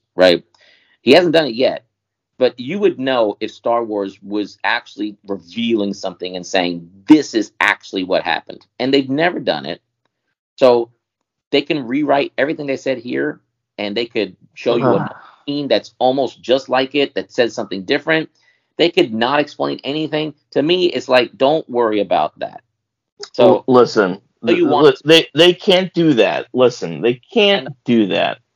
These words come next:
Speaker 2: They
Speaker 1: I
Speaker 2: can't.
Speaker 1: I think they
Speaker 2: Uh,
Speaker 1: can.
Speaker 2: the reason what, listen, they have Hayden Christensen, okay,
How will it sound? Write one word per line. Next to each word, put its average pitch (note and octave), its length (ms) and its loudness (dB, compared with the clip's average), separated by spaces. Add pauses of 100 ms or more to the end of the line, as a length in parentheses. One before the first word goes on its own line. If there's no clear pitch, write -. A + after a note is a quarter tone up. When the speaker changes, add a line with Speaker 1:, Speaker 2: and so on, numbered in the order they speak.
(160)
Speaker 2:
They A#2+ 80 2
Speaker 1:
I A#2 40 2
Speaker 2:
can't. D#3 400 -2 (440)
Speaker 1:
I - 60 -16
think - 180 -20
they - 160 -16
Speaker 2:
Uh, C3 200 6
Speaker 1:
can. G#2 80 -4
Speaker 2:
the C#3 100 4
reason F#3 340 4
what, F#3+ 160 0
listen, C#3 280 2
they G2+ 100 0
have F3 300 4
Hayden D3+ 340 2
Christensen, G2+ 920 -4
okay, G#2 600 2